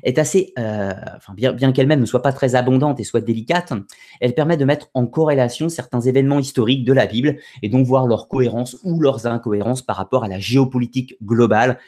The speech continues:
qui se passe dans la région cananéenne à l'époque de David et Salomon et après, bien évidemment, puisque ça va nous intéresser.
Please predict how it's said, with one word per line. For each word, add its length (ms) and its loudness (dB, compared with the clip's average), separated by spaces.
qui 120 -6
se 120 0
passe 220 2
dans 80 -2
la 80 -4
région 320 -4
cananéenne 760 0
à 120 -4
l'époque 460 0
de 160 -8
David 500 -10
et 60 -10
Salomon 560 -4
et 240 -8
après, 320 -4
bien 160 -4
évidemment, 380 -6
puisque 180 -20
ça 160 -12
va 80 -4
nous 160 -6
intéresser. 380 -14